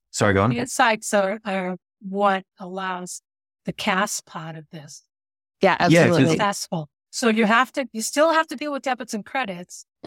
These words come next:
Speaker 2: They still have to go in correctly. But the
Speaker 3: Right.
Speaker 2: insights, that's, that's the special sauce. That's the gravy. That's the
Speaker 3: Yeah.
Speaker 2: that's
Speaker 1: And,
Speaker 2: the
Speaker 1: and, and
Speaker 2: Yeah.
Speaker 1: to your point, Rachel, is a, a lot of apps now do the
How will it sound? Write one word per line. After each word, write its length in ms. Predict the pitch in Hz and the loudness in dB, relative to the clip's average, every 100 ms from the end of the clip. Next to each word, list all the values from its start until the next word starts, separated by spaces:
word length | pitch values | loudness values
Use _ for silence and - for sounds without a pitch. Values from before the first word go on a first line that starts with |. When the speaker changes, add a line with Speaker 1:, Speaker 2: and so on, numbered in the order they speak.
| - | -14
Speaker 2:
They 80 | 196 | -12
still 220 | - 262 | -8 -4
have 140 | 247 247 | -4 -6
to 80 | |
go 220 | 240 247 233 | -8 -6 -4
in 180 | 226 | -6
correctly. 720 | 202 - 185 208 240 180 160 160 _ _ _ | -6 -6 -6 -6 -10 -14 -12 -14 _ _ _
But 100 | 196 | -14
the 120 | 202 | -2
Speaker 3:
Right. 220 | 180 165 | 2 2
Speaker 2:
insights, 560 | - - 202 190 - - _ _ _ - | 0 -2 -2 -4 -8 -18 _ _ _ -2
that's, 440 | 214 294 - - _ _ _ _ _ - | 0 0 -4 -10 _ _ _ _ _ 0
that's 380 | 226 302 - - | 0 0 -10 -6
the 80 | 220 | -6
special 480 | - 240 226 - 190 | -2 -2 -2 -4 -8
sauce. 380 | - 220 202 | 0 2 2
That's 300 | - 196 190 | 2 -2 -2
the 80 | - | -8
gravy. 400 | 196 208 214 190 | -6 -4 -4 -6
That's 260 | 170 175 - | -10 -14 -2
the 60 | 170 | 2
Speaker 3:
Yeah. 180 | 156 143 _ _ _ | 2 -2 _ _ _
Speaker 2:
that's 320 | 214 220 - | 0 0 -2
Speaker 1:
And, 100 | 143 | 0
Speaker 2:
the 40 | 139 | 4
Speaker 1:
and, 180 | 143 143 | 4 4
and 220 | 139 139 | 4 6
Speaker 2:
Yeah. 160 | 139 220 | 6 4
Speaker 1:
to 160 | - | 2
your 120 | 143 123 | 2 4
point, 240 | 123 127 | 4 4
Rachel, 360 | 120 107 - 110 | 4 2 2 2
is 160 | 104 | 2
a, 80 | 101 120 | 2 2
a 80 | 113 | 4
lot 160 | 113 117 | 4 4
of 80 | 110 | 4
apps 300 | 104 - 117 | 2 0 -2
now 260 | 101 92 85 | 0 -2 0
do 180 | 117 107 | 2 2
the 380 | 87 95 92 | 4 4 4